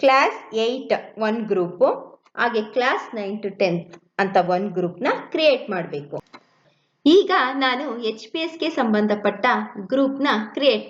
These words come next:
ಮಾಡ್ತಾ ಇದ್ದೀನಿ. ಆ ಕ್ರಿಯೇಟ್ ಮಾಡೋದಕ್ಕೋಸ್ಕರ ಏನ್ ನೇ-, ಮೇಲೆ ಕಾಣಿಸ್ತಾ ಇರ್ತಕ್ಕಂಥ ಆಡ್ ಸ್ಕೂಲ್ ಗ್ರೂಪ್ ನ ಕ್ಲಿಕ್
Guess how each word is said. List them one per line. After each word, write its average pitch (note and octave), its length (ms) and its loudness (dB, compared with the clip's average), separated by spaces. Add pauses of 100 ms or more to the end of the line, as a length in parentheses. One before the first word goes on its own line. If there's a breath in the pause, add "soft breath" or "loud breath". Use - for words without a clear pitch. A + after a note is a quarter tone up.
ಮಾಡ್ತಾ E3 320 -10
ಇದ್ದೀನಿ. E3+ 220 -6 (380 loud breath)
ಆ D4+ 60 -2 (120)
ಕ್ರಿಯೇಟ್ F4+ 340 4
ಮಾಡೋದಕ್ಕೋಸ್ಕರ G#3+ 720 0 (680 loud breath)
ಏನ್ G4+ 320 4
ನೇ-, D4+ 280 4
ಮೇಲೆ D4+ 220 6 (120)
ಕಾಣಿಸ್ತಾ A#3+ 400 -2
ಇರ್ತಕ್ಕಂಥ G3 480 -4 (280)
ಆಡ್ F#4 260 0
ಸ್ಕೂಲ್ C4+ 320 -8 (100)
ಗ್ರೂಪ್ A3 340 -2
ನ E4+ 40 4 (460)
ಕ್ಲಿಕ್ F#4 220 2